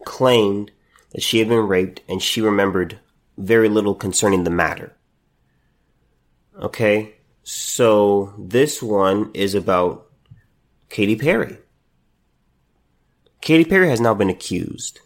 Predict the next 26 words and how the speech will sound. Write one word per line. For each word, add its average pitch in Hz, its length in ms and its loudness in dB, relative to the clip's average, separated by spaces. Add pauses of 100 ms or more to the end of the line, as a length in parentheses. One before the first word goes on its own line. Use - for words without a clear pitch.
(340)
by 135 140 2
two 381 240 4
people. - 480 -12 (1600)
And 156 140 4
so, 151 340 4
and 131 180 -2
so, 131 480 4
you 131 120 0
know, 127 180 4
the 120 140 -2
argument 135 680 2
that 104 640 0 (520)
um, 90 600 0 (1080)
that 104 120 0
I'm 92 220 0
anti-woman 98 640 0
or, 90 340 0
you 92 180 -4
know, 82 500 -4 (160)
that 85 600 -4
I 87 120 -8
hate 98 240 -4
women, 90 420 -2
you 87 80 -6
know, 85 160 -4
that's 90 420 -6